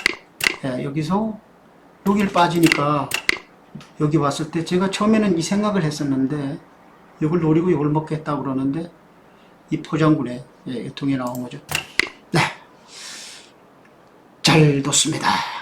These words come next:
네. 그렇죠. 이겼으니까 그렇지. 지금 평창도로 날아가야 되겠네. 그 우리, 음, 꽃집이 아가씨가 그 뭘 조인데 주문을 했냐면은 다음에 올 때 겨울이니까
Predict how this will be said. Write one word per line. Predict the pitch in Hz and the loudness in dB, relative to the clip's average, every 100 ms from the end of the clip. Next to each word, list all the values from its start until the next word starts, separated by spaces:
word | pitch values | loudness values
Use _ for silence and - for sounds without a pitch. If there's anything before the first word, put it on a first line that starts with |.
| - | -12
네. | - - - - - - - _ _ - - - - - - - - | -14 -14 -16 -20 -20 -20 -20 _ _ -20 -14 -14 -14 -6 -6 -6 0
그렇죠. | - 339 - | 6 6 6
이겼으니까 | 247 277 - 277 247 | 6 8 8 10 10
그렇지. | 247 202 | 8 6
지금 | - 254 - | 8 8 8
평창도로 | 247 262 262 - 233 | 6 8 8 8 8
날아가야 | 208 208 175 147 | 8 6 4 4
되겠네. | 139 127 151 214 - - - - - - - | 2 4 4 4 -2 -20 -20 -20 -20 -12 2
그 | 226 | 6
우리, | 220 196 220 185 - - - | 6 6 4 2 -8 -12 0
음, | 180 165 147 131 | 6 8 8 6
꽃집이 | 170 170 185 | 2 0 2
아가씨가 | 135 139 - 127 135 151 143 - - | 2 0 -2 0 2 4 4 0 -4
그 | 135 135 135 131 | -4 -2 -2 -4
뭘 | 135 143 214 202 143 | 0 2 4 2 0
조인데 | 131 127 123 131 135 127 123 127 - - - - | 0 0 2 2 2 0 -4 -8 -14 -20 -20 -6
주문을 | 143 139 139 127 | 0 4 6 6
했냐면은 | 127 127 127 127 156 202 175 202 - - - _ _ - - _ - - - | 4 4 4 4 6 6 6 2 -4 -12 -20 _ _ -20 -20 _ -20 -20 0
다음에 | 160 180 | 4 6
올 | 170 127 | 6 2
때 | - 135 | -2 -2
겨울이니까 | - 196 190 147 135 131 127 135 127 120 | 4 6 8 6 4 0 0 0 -2 -6